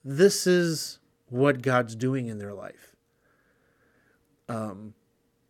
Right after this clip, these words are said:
God's primary work in a person's life is not what's, what's going on economically with them,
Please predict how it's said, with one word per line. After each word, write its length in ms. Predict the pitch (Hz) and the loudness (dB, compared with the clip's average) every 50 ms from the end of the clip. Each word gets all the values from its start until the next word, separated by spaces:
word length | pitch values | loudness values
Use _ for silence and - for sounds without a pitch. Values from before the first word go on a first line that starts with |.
| _ _ _ _ _ 120 | _ _ _ _ _ -2
God's 320 | 139 135 147 160 156 - | 2 4 4 4 2 -2
primary 800 | - - - - 143 139 143 151 147 143 139 135 131 131 131 127 | -12 -12 -6 -2 0 2 2 2 2 2 4 4 4 4 4 4
work 420 | 123 110 110 117 123 127 123 - - | 2 2 2 4 4 4 4 2 0
in 60 | 123 | -2
a 60 | 117 | -2
person's 580 | - - - 127 120 - - 123 117 110 98 110 | -4 -2 -2 -2 -2 -2 -4 -6 -6 -6 -4 -2
life 460 | 117 120 120 117 117 101 - - - _ | 2 4 4 4 2 0 -4 -12 -10 _
is 240 | - 127 117 107 104 | -2 -2 -2 -2 -2
not 400 | 120 120 123 123 123 123 123 - _ _ _ _ _ _ _ _ _ _ _ _ _ _ _ _ - | 0 2 2 4 2 2 0 -4 _ _ _ _ _ _ _ _ _ _ _ _ _ _ _ _ -8
what's, 300 | 127 107 - - - - _ | -6 -6 -6 -10 -12 -10 _
what's 220 | - 127 127 131 | -2 0 0 0
going 400 | - 139 127 131 127 127 123 123 | -2 0 2 2 4 4 4 4
on 220 | 123 123 123 127 139 - | 4 4 4 2 0 -2
economically 680 | 135 - 135 120 117 117 120 120 123 120 - 127 123 117 | -2 -2 0 2 2 2 2 2 0 -2 0 0 0 0
with 220 | 117 113 - - | 0 -2 -2 -2
them, 400 | 120 117 113 113 113 117 117 - | 0 0 0 0 -2 -4 -6 -8